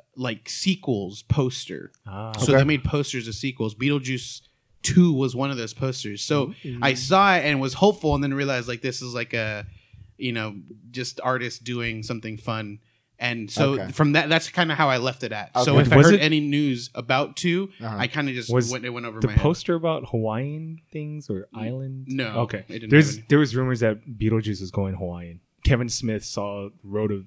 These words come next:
Speaker 2: I don't know, he saw a
Speaker 3: Dwayne The Rock
Speaker 2: script.
Speaker 3: Johnson is
Speaker 2: This is a
Speaker 3: Beetlejuice.
Speaker 2: long time ago, but when Kevin Smith was writing for Superman, he saw the Beetlejuice Goes Hawaiian script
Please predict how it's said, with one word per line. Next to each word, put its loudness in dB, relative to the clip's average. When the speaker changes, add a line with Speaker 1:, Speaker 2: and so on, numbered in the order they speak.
Speaker 2:
I -6
don't -8
know, -8
he -6
saw 6
a 8
Speaker 3:
Dwayne 2
The 4
Rock 10
Speaker 2:
script. -10
Speaker 3:
Johnson -2
is -10
Speaker 2:
This 0
is 0
a 4
Speaker 3:
Beetlejuice. 0
Speaker 2:
long 0
time -6
ago, -8
but -8
when -8
Kevin -2
Smith -4
was -4
writing -4
for -8
Superman, -12
he -16
saw -14
the -20
Beetlejuice -18
Goes -18
Hawaiian -20
script -18